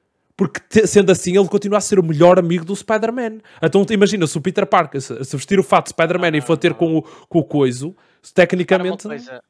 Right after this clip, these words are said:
Speaker 2: ele nunca foi... Ele, ele, eh, passou a ser o melhor amigo do, do Spider-Man porque ele era o melhor amigo do Peter Parker.
Speaker 1: Sim,
Speaker 2: Ele
Speaker 1: mas
Speaker 2: era o melhor
Speaker 1: imagina,
Speaker 2: amigo do Spider-Man.
Speaker 1: mas ele conhece o Spider-Man.
Speaker 2: Não, ele... Ou seja, ele conhece o Spider-Man,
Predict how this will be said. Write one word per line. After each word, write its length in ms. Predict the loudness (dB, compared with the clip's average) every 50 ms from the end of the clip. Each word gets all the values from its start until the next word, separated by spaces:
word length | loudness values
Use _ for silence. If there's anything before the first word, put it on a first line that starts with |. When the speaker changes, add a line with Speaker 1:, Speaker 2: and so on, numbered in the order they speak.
| _ _
Speaker 2:
ele 280 | -14 -14 -14 -14 -14 -16
nunca 400 | -18 -18 -18 -18 -18 _ -18 -20
foi... 240 | -20 _ _ -20 -20
Ele, 320 | -18 -16 -16 -16 -16 -18 -20 _
ele, 560 | -20 -20 -18 -18 -20 -20 -20 -20 -20 -20 -20
eh, 20 | -20 _ _ _ _ _
passou 360 | -20 -20 -20 -20 -18 -16 -16
a 60 | -16
ser 360 | -18 -20 _ -18 -16 -16 -16 -16
o 80 | -18 -20
melhor 240 | -18 -16 -16 -16
amigo 280 | -16 -18 -20 -20 -20 _
do, 160 | _ -20 -20 _ _ _
do 400 | _ _ _ -20 -20 -20 -20 -20
Spider-Man 600 | _ _ -20 -18 -18 -18 -20 -20 -20 -20 -20 -20 _ _ _ _ _ _ _ _ _ _
porque 180 | _ _ _ -18
ele 140 | -18 -16 -16
era 100 | -16 -16
o 40 | -16
melhor 200 | -16 -18 -18 -18
amigo 260 | -18 -20 -20 -20 _
do 100 | -20 -20
Peter 320 | _ -20 -20 _ -20 -20
Parker. 320 | _ -20 -20 -18 -20 _ _
Speaker 1:
Sim, 300 | -18 -14 -8 -6 -4 -2
Speaker 2:
Ele 40 | -2
Speaker 1:
mas 160 | -2 -2 0
Speaker 2:
era 80 | 0 0
o 20 |
melhor 80 | -2 0
Speaker 1:
imagina, 240 | 0 0 0 0 -2 -6
Speaker 2:
amigo 100 | -8 _
do 40 | _ _
Spider-Man. 440 | _ _ -20 -20 -18 -12 -6 -2
Speaker 1:
mas 200 | 0 0 2 2
ele 100 | 2 2
conhece 420 | 2 0 -4 -6 -4 -6 -6 -8 -10
o 40 | -10
Spider-Man. 600 | -6 -2 -2 -2 -2 -4 -6 -6 -8 -8 -10 -14 _ _ _ _ _ _ _ _ _ _ _ _ _ -20
Speaker 2:
Não, 400 | -18 -14 -14 -12 -14 -14 -18 _ _ _ _
ele... 220 | -18 -16 -16 -16 -16 _ -20 -20 _ _ _
Ou 120 | -16 -14 -12
seja, 260 | -12 -12 -14 -14 -16
ele 180 | -14 -12 -12 -12
conhece 340 | -12 -14 -14 -14 -14 -16 -20
o 20 |
Spider-Man, 720 | -16 -14 -12 -12 -12 -12 -16 -16 -16 -18 -18 -18 -20 -20